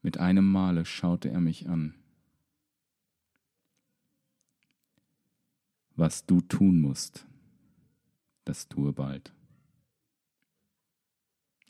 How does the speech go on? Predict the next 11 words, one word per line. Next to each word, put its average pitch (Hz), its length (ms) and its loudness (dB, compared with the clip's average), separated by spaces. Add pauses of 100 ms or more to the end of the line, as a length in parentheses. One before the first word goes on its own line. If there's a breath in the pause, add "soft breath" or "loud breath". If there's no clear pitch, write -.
(380 loud breath)
Seine 92 380 2
Hand 110 240 2
lag 90 320 2
auf - 160 -6
meiner 87 240 2
Schulter. 87 540 -2 (540 soft breath)
Sein 95 300 6
Blick 101 340 4
tauchte 98 440 2
in 90 140 4
meinen. 82 600 -2